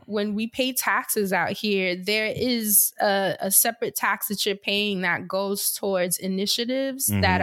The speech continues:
Speaker 1: are housing the population. And
Speaker 2: Mm-hmm.
Speaker 1: they, and I, and you see it, like, you actually see it. We drive past and you see these populations. There's, like, tiny homes,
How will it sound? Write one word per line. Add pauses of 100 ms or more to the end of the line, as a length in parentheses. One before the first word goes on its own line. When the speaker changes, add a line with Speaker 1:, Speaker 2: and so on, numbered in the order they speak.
Speaker 1:
are
housing (440)
the
population.
And
Speaker 2:
Mm-hmm.
Speaker 1:
they, (100)
and
I,
and
you
see
it,
like,
you
actually
see
it.
We
drive
past (380)
and
you
see
these
populations.
There's,
like,
tiny
homes,